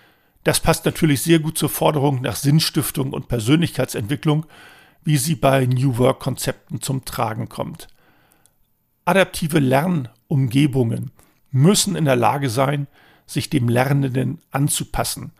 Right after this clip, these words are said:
Das könnte natürlich einerseits durch K-I-gestützte Systeme erfolgen oder, eher traditionell,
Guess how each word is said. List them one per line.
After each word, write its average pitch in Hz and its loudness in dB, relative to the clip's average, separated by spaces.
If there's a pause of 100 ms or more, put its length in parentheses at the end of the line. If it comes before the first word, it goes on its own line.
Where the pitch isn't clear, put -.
(680)
Das - -4
könnte 135 2
natürlich 127 0
einerseits 139 0
durch - -2
K-I-gestützte - -4
Systeme 147 0
erfolgen 147 2 (180)
oder, 156 2 (480)
eher 123 2
traditionell, 131 -2